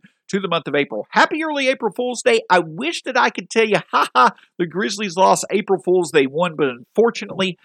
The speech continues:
that's not gonna be the case. Once again, the Grizzlies lose to the Jazz, one eleven to one oh seven. Now, here's the thing. Moral victories only take you so far in professional sports, and if you're an N B A team,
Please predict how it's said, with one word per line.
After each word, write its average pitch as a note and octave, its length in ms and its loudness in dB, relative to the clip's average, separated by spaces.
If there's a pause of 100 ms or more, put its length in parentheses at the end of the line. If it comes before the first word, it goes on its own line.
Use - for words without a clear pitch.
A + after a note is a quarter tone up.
(260)
that's - 160 -4
not E3 140 4
gonna D3 120 0
be D3 80 -2
the C3+ 80 -4
case. A2+ 300 -4
Once A3+ 180 -2
again, G#3+ 180 -4
the G3 80 -4
Grizzlies F#3+ 380 -4
lose G#3 240 -4
to F#3 100 -12
the F3 80 -4
Jazz, C3+ 460 0
one D#3 180 -2
eleven E3 360 2 (380)
to D#3+ 80 -4
one D#3 180 0
oh C#3+ 60 0
seven. G#2+ 340 0
Now, D3 160 4 (280)
here's C4+ 200 -2
the A#3 80 2
thing. - 260 0 (220)
Moral D4 360 4
victories A#3+ 380 -4
only G3+ 160 -4
take F3 240 -2
you D3+ 60 -4
so D3 180 0
far C3 220 2
in A#2+ 80 -6
professional B2 420 -2
sports, A#2+ 380 -4
and D#3+ 100 -8
if F#3 100 -10
you're F#3 120 -2
an G#3+ 80 -4
N D#4 100 -6
B E4+ 140 -2
A C4 80 -4
team, B3 260 -6